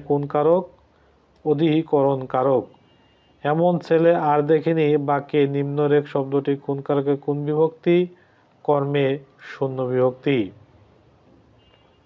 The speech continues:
বজলে তোমার, বজ্রে তোমার বাঁশি বাজে কোন কারকের কোন বিভক্তি? অপাদানে সপ্তমী। তিনি ব্যাকরণে পণ্ডিত বাক্যে নিম্নরেখ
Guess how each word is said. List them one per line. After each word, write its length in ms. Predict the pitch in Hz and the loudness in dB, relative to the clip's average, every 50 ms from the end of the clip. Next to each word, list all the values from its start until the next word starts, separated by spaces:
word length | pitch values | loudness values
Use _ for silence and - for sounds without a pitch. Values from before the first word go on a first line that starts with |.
| _ _ _ _ _ _ _ _ _ _ _ _ _ _ _ _ _ _ _ _ _ _ _ - | _ _ _ _ _ _ _ _ _ _ _ _ _ _ _ _ _ _ _ _ _ _ _ -4
বজলে 440 | 135 147 160 170 165 160 180 190 190 180 - | 0 2 2 2 2 2 2 2 2 2 2
তোমার, 400 | 180 175 175 175 175 175 180 185 180 - - 165 143 | 0 2 2 2 2 4 2 2 0 -4 -8 -8 -2
বজ্রে 420 | 139 156 160 156 151 165 160 170 170 | 0 2 2 2 2 2 2 2 2
তোমার 420 | 165 170 165 160 156 160 156 156 156 156 | 2 0 0 0 2 2 2 2 2 0
বাঁশি 360 | 151 143 147 143 139 - 165 156 | 0 0 -2 -2 -2 -2 -2 -2
বাজে 380 | 151 147 143 139 147 151 151 156 165 165 165 _ _ _ _ _ _ _ _ - | 0 0 0 2 2 2 4 2 2 0 -4 _ _ _ _ _ _ _ _ -6
কোন 120 | 156 156 156 | -6 -6 -4
কারকের 440 | 147 156 151 147 147 139 147 147 139 | -2 0 0 0 2 2 2 2 0
কোন 180 | 139 143 147 147 147 | 0 -2 -4 -4 -2
বিভক্তি? 460 | 151 151 147 151 156 147 - - 151 147 147 | -2 -2 0 0 -2 -2 -4 -4 -4 -2 -2
অপাদানে 580 | 143 139 135 131 - 139 135 139 139 139 139 135 131 139 135 - - | 0 0 -2 0 -2 -2 -2 -2 -4 -4 -4 -4 -4 -4 -6 -6 -4
সপ্তমী। 560 | 135 127 127 - - - 131 127 135 135 131 110 - - _ _ _ _ _ _ _ _ _ _ _ _ _ _ | -4 -4 -4 -4 -6 -6 -4 -4 -4 -4 -4 -6 -8 -14 _ _ _ _ _ _ _ _ _ _ _ _ _ _
তিনি 220 | - 170 160 160 160 | -2 -2 0 0 -2
ব্যাকরণে 520 | 151 143 147 147 135 143 151 147 147 147 147 139 143 | 0 0 0 0 0 0 0 0 0 0 -2 -2 -2
পণ্ডিত 480 | 147 143 139 139 139 147 160 185 202 190 - _ _ _ _ _ _ _ _ - | -2 -2 -2 -2 -2 0 2 0 0 -2 -8 _ _ _ _ _ _ _ _ -18
বাক্যে 1040 | 127 123 120 120 117 113 - - _ _ _ _ _ _ _ _ _ _ - 156 143 139 143 143 143 | -12 -6 -4 -2 -2 -2 -4 -10 _ _ _ _ _ _ _ _ _ _ -2 0 2 2 2 0 -2
নিম্নরেখ 520 | 143 143 139 139 135 139 139 135 139 139 | -4 -4 -4 -4 -4 -2 0 2 2 0